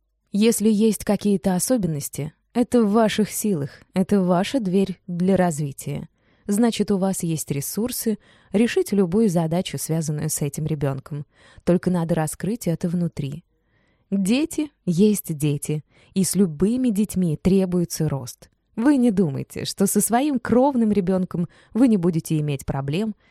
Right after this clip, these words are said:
и все пойдет гладко. Очень часто как раз с кровными детьми происходят еще большие проблемы. И таких случаев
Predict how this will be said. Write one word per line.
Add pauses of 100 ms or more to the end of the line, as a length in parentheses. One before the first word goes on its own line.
(160)
и
все
пойдет
гладко. (420)
Очень
часто
как
раз
с
кровными
детьми (260)
происходят
еще
большие
проблемы. (380)
И
таких
случаев